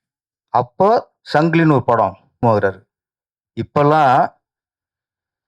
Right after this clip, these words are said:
காமெடி நடிகர் பையனும் ஸ்ட்ரெயிட்டா ஹீரோ, வில்லன் நடிகரோட பையனும்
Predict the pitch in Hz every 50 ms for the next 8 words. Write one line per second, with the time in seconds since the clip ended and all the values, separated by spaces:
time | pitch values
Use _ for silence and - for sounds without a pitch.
0 | _ _ - 113 113 123 131 131 135 127 131 131 127 123 131 131 120 123 120 101
1 | _ _ _ _ - - 117 117 147 156 175 220 - _ _ _ _ - - -
2 | 139 - 135 120 104 120 131 226 208 - _ _ _ _ _ _ _ _ _ _
3 | _ _ _ _ - 113 131 143 156 147 147 139 131 127 135 127 123 117 - 131
4 | 127 139 156 175 208